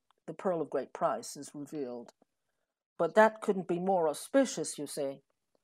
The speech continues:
and then it's moving into Aries pretty quickly, but then it backtracks, as Richard mentioned, towards the end of the year before going fully into Aries, which means we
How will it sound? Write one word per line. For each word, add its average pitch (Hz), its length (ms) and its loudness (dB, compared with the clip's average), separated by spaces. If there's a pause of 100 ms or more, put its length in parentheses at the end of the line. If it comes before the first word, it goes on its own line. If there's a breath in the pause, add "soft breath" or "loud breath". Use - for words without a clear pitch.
(220)
and 160 220 -2
then 180 180 6
it's 180 160 0
moving 202 300 4
into 160 260 0
Aries 180 360 4
pretty 156 260 -6
quickly, 190 420 -2
but 151 140 -2
then 156 140 0
it - 180 -4
backtracks, 175 640 4
as 151 180 -4
Richard 147 340 -6
mentioned, 175 500 -6
towards 139 260 -8
the 135 80 -10
end 143 120 -8
of 135 60 -8
the 139 80 -8
year 143 220 -4
before 143 320 -8 (180)
going 147 300 0 (200)
fully 190 280 4
into 127 260 -8
Aries, 135 540 -10 (400 loud breath)
which 175 240 -8
means 160 340 -4
we 160 300 -4